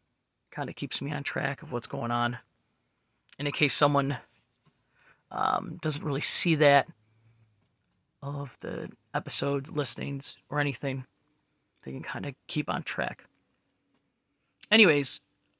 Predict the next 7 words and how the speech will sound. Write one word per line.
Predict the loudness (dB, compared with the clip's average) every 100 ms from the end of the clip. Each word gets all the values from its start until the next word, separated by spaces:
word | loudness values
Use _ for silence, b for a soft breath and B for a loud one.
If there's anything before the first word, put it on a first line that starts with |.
| _
this | -4 -4 -4
episode | -10 -4 2 4 4 0 -8 _ _ _ _ _ _ _ _ _ -14
is | -6
gonna | -2 -2
be | -2
called | 0 0 2 -2 4
Ghost. | 8 8 6 -2